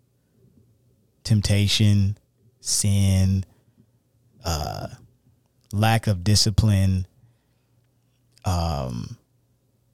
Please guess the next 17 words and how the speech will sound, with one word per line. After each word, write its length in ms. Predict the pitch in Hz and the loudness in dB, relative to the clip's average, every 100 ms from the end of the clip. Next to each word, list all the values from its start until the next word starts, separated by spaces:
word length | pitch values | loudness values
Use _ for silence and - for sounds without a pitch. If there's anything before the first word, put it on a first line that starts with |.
| _ _ _ _ _ _ _ _ _ _ _ _ _ _ _ - 98 | _ _ _ _ _ _ _ _ _ _ _ _ _ _ _ -10 2
doing 420 | 127 123 120 120 | 6 6 6 2
things 680 | - 120 117 113 110 101 - - _ _ - | 0 2 4 4 2 2 -2 -6 _ _ -6
that 180 | 101 104 | 0 2
I 180 | 98 | 2
know 500 | 92 95 101 101 98 - _ _ _ 92 | 2 2 4 4 2 -2 _ _ _ -2
don't 320 | 101 101 - | 0 0 0
please 360 | - 101 101 | -2 0 0
God. 480 | - 98 95 92 90 - - _ _ _ _ _ _ _ _ _ _ - | 0 0 2 2 0 -4 -20 _ _ _ _ _ _ _ _ _ _ 0
Like, 200 | 120 120 | 0 2
it's, 200 | 131 131 - | 0 0 0
it's 160 | 135 | 0
hard 400 | - - 151 170 | 0 6 8 8
for 160 | - 143 | 4 2
me 180 | 131 123 | 4 4
to 100 | 113 | 2
fall 680 | - 139 135 131 123 - | 2 4 6 6 4 2
off. 600 | - 120 95 80 - - | 2 4 4 0 -8 -12